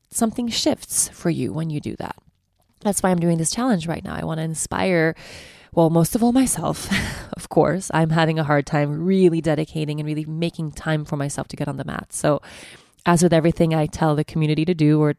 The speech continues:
I try to inspire in other people, it's actually first and foremost for myself. <laughs> For me to stay dedicated and motivated to practice every day for thirty days, because I know when I step on the mat every day,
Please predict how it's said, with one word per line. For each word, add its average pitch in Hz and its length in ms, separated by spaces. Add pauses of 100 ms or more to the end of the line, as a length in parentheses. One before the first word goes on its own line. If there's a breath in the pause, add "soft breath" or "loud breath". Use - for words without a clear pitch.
I - 60
try 151 220
to 139 60
inspire 151 500
in 156 80
other 151 180
people, 143 380
it's - 160
actually 151 400
first 143 360
and 160 220
foremost 139 480
for 147 220
myself. 135 520 (200)
<laughs> - 920
For 220 120
me 208 100
to 202 80
stay 185 320
dedicated 170 480
and 156 100
motivated 147 440
to - 80
practice - 360
every - 200
day - 100
for - 160
thirty - 220
days, - 280
because 175 300
I 175 120
know 180 360
when 143 280
I 151 60
step 202 280
on 214 80
the 196 80
mat 175 160
every 160 280
day, 131 280